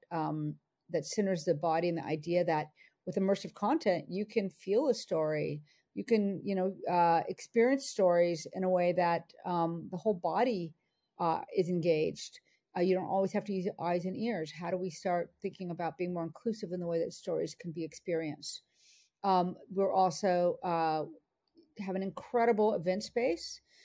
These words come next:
So I'm able to start hosting things like, um, this conference on, you know, uh,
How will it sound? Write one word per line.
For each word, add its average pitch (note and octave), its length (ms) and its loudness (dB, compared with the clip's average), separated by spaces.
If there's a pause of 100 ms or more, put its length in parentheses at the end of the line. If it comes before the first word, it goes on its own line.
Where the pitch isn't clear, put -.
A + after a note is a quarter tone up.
(220)
So G3 500 6
I'm G3 140 -2
able F#3 200 0
to F3+ 120 -10
start F3+ 220 -6
hosting F3 420 -4
things F#3 300 -6
like, C4+ 400 -2 (120)
um, E3 480 -2 (380)
this E3 160 0
conference D#3+ 520 -6
on, D#3+ 360 -2 (380)
you E3+ 80 -4
know, E3 220 -2 (140)
uh, D#3 340 0